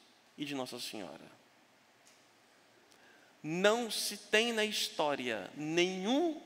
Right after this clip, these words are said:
lugar, ou po-, sabe-se, tem-se ideia,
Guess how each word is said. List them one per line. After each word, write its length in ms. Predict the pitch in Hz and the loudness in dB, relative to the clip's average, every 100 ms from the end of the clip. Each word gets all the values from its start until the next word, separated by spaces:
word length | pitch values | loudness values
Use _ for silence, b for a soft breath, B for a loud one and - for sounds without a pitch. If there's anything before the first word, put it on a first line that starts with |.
| - | -8
lugar, 480 | 196 185 139 131 - | -6 0 2 2 0
ou 220 | 143 175 165 - - - | 0 0 0 -10 -20 0
po-, 140 | 180 - | 2 2
sabe-se, 800 | - - 226 233 233 - 240 240 - - - | 2 8 8 8 2 2 0 -2 -8 -20 -2
tem-se 400 | 185 202 190 202 | 0 2 0 0
ideia, 600 | 180 143 151 170 190 | -2 2 2 4 0